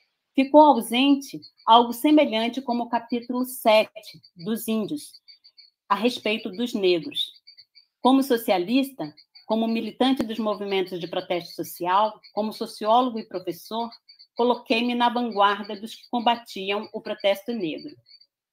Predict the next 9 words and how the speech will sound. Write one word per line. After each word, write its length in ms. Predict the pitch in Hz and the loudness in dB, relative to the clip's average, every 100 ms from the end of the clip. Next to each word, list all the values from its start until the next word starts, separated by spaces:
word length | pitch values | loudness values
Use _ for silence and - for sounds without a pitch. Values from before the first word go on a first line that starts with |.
| _ | _
Enquanto 480 | 220 226 285 330 339 | -4 2 4 4 4
não 160 | 311 302 | 4 4
houver 320 | 294 208 190 | 2 2 -2
liberdade 840 | 196 175 190 170 160 185 170 156 160 - | -2 -4 -4 -4 -2 0 -2 -6 -12 -4
com 100 | 196 | -4
igualdade 800 | 190 185 175 170 185 175 165 - - _ _ - | 0 0 0 0 0 0 -6 -14 -18 _ _ -8
do 80 | 196 | -2
elemento 460 | 202 196 202 190 | 0 0 0 -2
negro, 520 | 175 185 226 214 147 | -2 0 -2 -4 -10